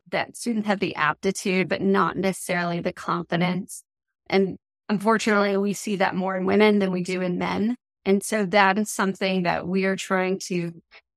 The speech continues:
really focus in on, is we know that women, men, doesn't matter,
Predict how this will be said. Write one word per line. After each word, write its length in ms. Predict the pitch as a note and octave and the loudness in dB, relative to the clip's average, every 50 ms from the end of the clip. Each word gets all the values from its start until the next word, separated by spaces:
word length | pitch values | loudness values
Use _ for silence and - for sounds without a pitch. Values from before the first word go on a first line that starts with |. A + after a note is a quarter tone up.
| _ _ - | _ _ -8
really 440 | G3 G#3 G#3+ G#3+ G#3+ G#3+ G#3+ A3 G#3 | -4 0 2 4 4 4 4 2 2
focus 600 | - - G#3 G3 - - G#3+ G#3+ G3+ - - - | 2 2 2 2 2 2 0 0 0 0 -6 -6
in 240 | - F#3 F#3 G3 | -4 -2 0 2
on, 260 | G3+ G3+ G#3 A3 A3+ G#3 | 2 4 4 4 6 4
is 200 | G3 F#3 - F#3+ | 4 2 0 -2
we 220 | F#3+ G#3 A3 A#3 | -4 0 2 2
know 640 | A3 G#3 G3 G3+ G3+ G3+ G3+ G3+ G#3+ A#3 C4 C4+ - _ _ _ - | 2 2 2 2 4 4 4 2 2 0 -2 -2 -4 _ _ _ -6
that 560 | F3 F3 G3 F#3+ F#3 F3+ F#3 - - - - - _ _ _ _ | 0 2 4 4 4 2 0 -2 -6 -10 -16 -18 _ _ _ _
women, 640 | G3+ G3 B3 B3+ B3+ A#3+ A3 G#3 G#3 G3 G#3 G3 F3+ - - | 0 2 4 6 6 6 6 6 6 6 4 4 2 0 2
men, 540 | F#3+ A#3 A#3+ A3+ A3 G#3+ G#3 G#3 G#3+ G#3 - _ | 4 6 6 8 6 6 6 4 2 0 -2 _
doesn't 320 | - A3+ A3+ A#3+ A3+ A#3+ G#3+ | 6 6 8 8 6 6 6
matter, 500 | G#3 G3+ G3 G3 G3 G3 G3 G3 G3+ | 6 6 6 6 6 4 4 2 0